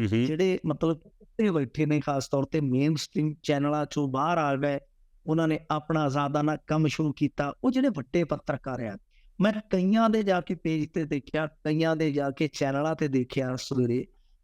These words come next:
Speaker 2: ਤਾਂ ਉਹ ਸਾਰੇ ਮੰਨ ਰਹੇ ਆ ਕਿ ਚੰਡੀਗੜ੍ਹ ਦੇ ਵਿੱਚ ਜੋ ਹੋਇਆ, ਇਹ ਡੈਮੋਕ੍ਰੇਸੀ ਵਾਸਤੇ ਬਹੁਤ ਖਤਰਨਾਕ ਆ।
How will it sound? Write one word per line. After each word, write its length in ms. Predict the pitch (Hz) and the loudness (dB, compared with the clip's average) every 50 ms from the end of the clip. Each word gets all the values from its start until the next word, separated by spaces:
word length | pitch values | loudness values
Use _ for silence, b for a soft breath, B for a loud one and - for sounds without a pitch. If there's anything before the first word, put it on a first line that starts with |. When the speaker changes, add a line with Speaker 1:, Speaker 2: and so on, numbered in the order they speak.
| - | -2
Speaker 2:
ਤਾਂ 80 | - 254 - - - | -2 -2 -2 -2 -2
ਉਹ 180 | 220 240 277 254 | 0 2 2 2
ਸਾਰੇ 500 | - - - - - 143 151 180 208 208 | 0 -2 -6 -2 0 0 2 2 2 2
ਮੰਨ 260 | 185 147 147 143 147 | 2 0 -2 -2 0
ਰਹੇ 420 | 143 143 143 135 135 160 170 175 | 0 0 0 0 0 0 0 0
ਆ 100 | 175 185 | 0 -2
ਕਿ 200 | 185 - - 180 | -2 -4 -6 -6
ਚੰਡੀਗੜ੍ਹ 600 | 151 - - 151 147 147 175 190 185 185 175 - | -4 -4 -2 -2 0 0 0 0 0 -2 -2 -2
ਦੇ 100 | 170 175 | -2 -4
ਵਿੱਚ 300 | 160 165 151 - - 151 | -4 -4 -6 -6 -8 -10
ਜੋ 260 | 135 120 143 139 147 | -4 -2 0 0 0
ਹੋਇਆ, 380 | 139 135 139 139 151 165 185 185 - - _ - - | 0 0 0 0 0 -2 -2 -4 -8 -14 _ -2 0
ਇਹ 200 | 190 160 123 - - | 0 0 0 -2 -2
ਡੈਮੋਕ੍ਰੇਸੀ 680 | 151 156 156 165 175 160 - 156 151 139 - - 165 | 0 2 2 2 0 0 0 -2 -2 -2 -2 -4 -4
ਵਾਸਤੇ 360 | 151 165 160 156 - - 196 | -2 -2 -4 -4 -4 -2 -2
ਬਹੁਤ 300 | 160 139 127 123 135 - | -2 0 0 -2 -4 -4
ਖਤਰਨਾਕ 640 | - - 120 - 120 104 101 95 85 78 - - - | -4 -4 -4 -2 -2 -2 -2 -2 -4 -6 -6 -8 -10
ਆ। 160 | 78 - - | -12 -12 -12